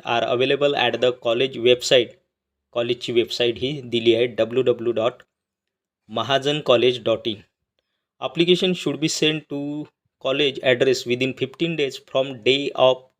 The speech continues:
publication of this advertisement. Secretary एस जी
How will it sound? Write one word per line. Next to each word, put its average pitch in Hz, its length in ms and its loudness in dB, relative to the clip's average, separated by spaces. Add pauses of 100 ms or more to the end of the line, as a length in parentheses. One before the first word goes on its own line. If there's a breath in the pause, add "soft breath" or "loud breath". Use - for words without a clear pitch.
(140)
publication 123 540 -4
of 107 240 -4
this - 160 -2 (120)
advertisement. 110 840 2 (680)
Secretary 160 600 2 (760)
एस 127 280 0
जी 139 240 2